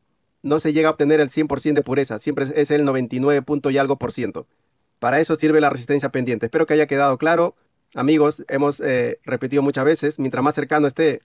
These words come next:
al diodo Zener ideal, el material utilizado en la construcción del diodo Zener o cualquier diodo será de mayor calidad.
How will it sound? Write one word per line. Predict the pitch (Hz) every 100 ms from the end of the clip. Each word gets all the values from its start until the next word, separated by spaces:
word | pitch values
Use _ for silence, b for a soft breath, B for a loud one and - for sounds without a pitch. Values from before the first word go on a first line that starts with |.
| -
al | 120
diodo | 143 147
Zener | 135 151 147
ideal, | 147 151 156 - _ _ _ _ _ _ 165
el | 170 160 - _ _ _ _ -
material | 151 143 147 151 151
utilizado | 143 131 151 147 131 -
en | 165
la | 156
construcción | 147 139 120 156 143
del | 127 117
diodo | 147 139
Zener | - 147 120
o | 110
cualquier | 107 110 147
diodo | 139 160 151 160 _ _
será | - 160 165 160 160 - _ _ _ -
de | 143
mayor | 135 139 147
calidad. | 131 117 110